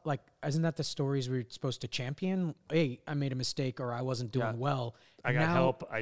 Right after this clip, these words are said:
Speaker 1: got
Speaker 2: I
Speaker 1: help
Speaker 2: bettered
Speaker 1: and I mo-"
Speaker 2: myself." Yeah.
Speaker 1: That, th-, that's supposed to be a good thing.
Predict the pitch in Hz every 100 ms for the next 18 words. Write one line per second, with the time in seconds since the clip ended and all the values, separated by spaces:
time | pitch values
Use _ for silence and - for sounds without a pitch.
0 | 113 160 143 143 170 139 147 139 127 147
1 | 127 123 - 170 110 - - 180 - -
2 | - 170 143 131 160 170 - 151 131 127
3 | 110 95 _ 160 240 - 107